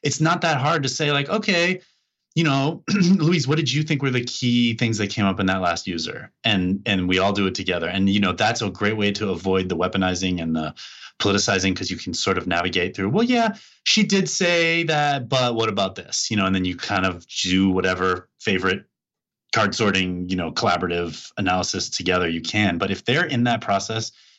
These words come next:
if these key stakeholders we're talking about are in that process, they feel bought into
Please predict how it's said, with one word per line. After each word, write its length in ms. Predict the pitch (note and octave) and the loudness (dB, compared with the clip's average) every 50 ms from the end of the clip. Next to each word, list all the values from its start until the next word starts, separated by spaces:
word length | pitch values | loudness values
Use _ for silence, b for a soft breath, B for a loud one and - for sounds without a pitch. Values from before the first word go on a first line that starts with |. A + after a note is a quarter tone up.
| b | b
if 80 | - G#2+ | -6 0
these 200 | - B2 A#2+ B2 | 2 2 2 2
key 140 | A#2+ - - | 0 -4 -4
stakeholders 440 | - - G#2 G2 G2 G2+ G2 G2+ G2+ | -2 -2 -2 -2 0 0 0 0 0
we're 60 | G2 | -2
talking 220 | G2+ G2+ G2 G2 | -2 -2 0 2
about 120 | F#2+ F2+ E2+ | 0 0 0
are 60 | E2+ | -2
in 160 | F2 F2+ F2+ | -4 -2 -2
that 180 | F2 F2 F2 - | -2 -2 -2 0
process, 380 | G2+ F2+ F2 - - F#2+ F#2 | 0 -2 0 0 -4 -6 -4
they 140 | - G2 F#2+ | 0 -2 -2
feel 500 | - - A2+ G2+ F#2 F2+ F2 - B B B B B B B _ - | 0 0 0 2 2 2 0 -2 B B B B B B B _ -4
bought 240 | - G2 F#2 F#2+ F#2+ | 0 2 2 2 2
into 800 | F#2 F2+ F2+ F2+ F2+ - - G2+ F2+ E2+ E2+ E2+ E2+ D#2+ D#2+ | 2 0 0 -2 -4 -2 0 0 0 0 0 0 -2 -4 -6